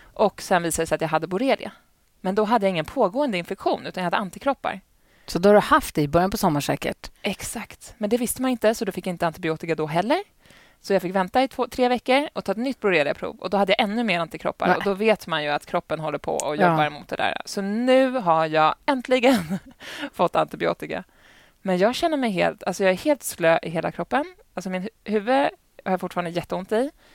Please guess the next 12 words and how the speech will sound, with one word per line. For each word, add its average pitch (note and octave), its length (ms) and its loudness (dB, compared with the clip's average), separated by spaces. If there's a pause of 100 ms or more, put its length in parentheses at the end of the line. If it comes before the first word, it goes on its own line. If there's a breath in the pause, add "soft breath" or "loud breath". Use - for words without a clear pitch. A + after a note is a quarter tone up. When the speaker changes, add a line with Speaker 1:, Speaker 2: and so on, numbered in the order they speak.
(100)
Speaker 1:
Och - 160 -2
jag C4+ 80 2
känner F3+ 220 0
mig F3 100 -4
typ, D#3+ 300 -2 (400)
alltså - 180 -6
hjärnan A3 480 2
känns, E3 600 -6 (220)
den G3 120 -2
funkar D4+ 280 -4
liksom - 260 -10
inte. G3 200 -18